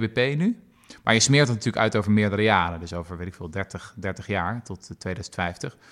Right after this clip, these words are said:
Dus dan heb je het over drie procent van het B B P. En dat is ongeveer evenveel als we nu besteden aan vakanties. Eh,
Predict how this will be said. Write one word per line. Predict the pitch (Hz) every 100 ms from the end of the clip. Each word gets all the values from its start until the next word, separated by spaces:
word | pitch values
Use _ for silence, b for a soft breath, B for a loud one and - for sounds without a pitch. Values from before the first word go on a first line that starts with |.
| B
Dus | - 95
dan | 104 101
heb | 95
je | 98
het | 92
over | 87 98
drie | 104
procent | - 98 92
van | 95 87
het | 85
B | 85
B |
P. | -
En | 87 104 B B B 95
dat |
is | 92
ongeveer | 104 87 101
evenveel | 95 87 98
als | 98 92
we |
nu | 95 92
besteden | 90 90 95 92 92
aan | 90
vakanties. | - 90 92 - 139 - b b b _
Eh, | -